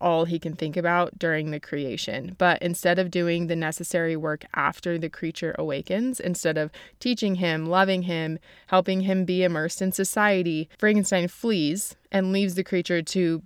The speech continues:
become the monster that he does. And on his deathbed, he warns Robert Walton not to let ambition blind him and not to aspire to become greater than nature will allow.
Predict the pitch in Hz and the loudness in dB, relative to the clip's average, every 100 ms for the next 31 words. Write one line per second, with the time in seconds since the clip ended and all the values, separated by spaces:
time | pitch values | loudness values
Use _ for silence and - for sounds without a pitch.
0 | _ 180 - 180 170 170 165 160 160 170 | _ -4 0 0 0 0 -2 -4 -4 -2
1 | 160 156 175 160 - - - - - _ | 0 -2 -2 -4 -4 -6 -12 -16 -20 _
2 | - - - 190 180 170 165 _ _ _ | -20 -8 0 2 4 0 -4 _ _ _
3 | _ 190 196 196 180 - 170 - 180 160 | _ 2 4 2 0 2 2 2 0 0
4 | 165 180 180 170 170 170 175 165 160 170 | -2 -2 -2 0 0 0 0 0 0 0
5 | 170 160 165 170 160 170 165 - 185 175 | 0 0 -2 -4 -2 -2 -2 -4 -2 -2
6 | - 170 165 165 - 160 165 165 170 175 | 0 -2 -2 -4 -4 -4 -4 -2 0 0
7 | 165 160 156 165 - - _ 185 180 175 | -2 -4 -4 -6 -10 -20 _ 2 4 4
8 | - - 208 170 - - - 185 180 175 | 2 0 2 2 0 -2 2 4 6 4
9 | 170 180 175 - 175 170 170 165 165 160 | 0 -4 -4 -4 -4 0 2 2 2 2
10 | 160 165 165 165 170 160 160 156 - 160 | 0 -2 -2 -2 -2 0 0 -2 -2 -2
11 | 147 - - | -2 -2 -6